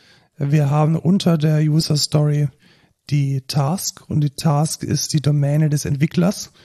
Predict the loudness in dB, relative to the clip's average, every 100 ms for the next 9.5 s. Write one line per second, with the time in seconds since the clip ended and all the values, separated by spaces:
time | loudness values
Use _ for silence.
0 | -20 -20 _ -2 0 2 0 0 -2 -2
1 | 0 0 0 -4 -4 0 0 -2 -4 0
2 | 0 0 0 2 0 -4 _ _ _ _
3 | _ _ _ _ -4 0 0 -2 -4 -2
4 | -2 -4 -12 _ _ _ -2 0 0 -2
5 | 0 0 -4 -14 -18 -14 -4 0 0 0
6 | 0 2 2 0 -2 -2 -2 -2 0 -4
7 | -4 -2 0 2 0 -2 -2 -2 -2 -4
8 | _ _ _ _ _ -8 -2 0 0 -2
9 | 0 0 2 2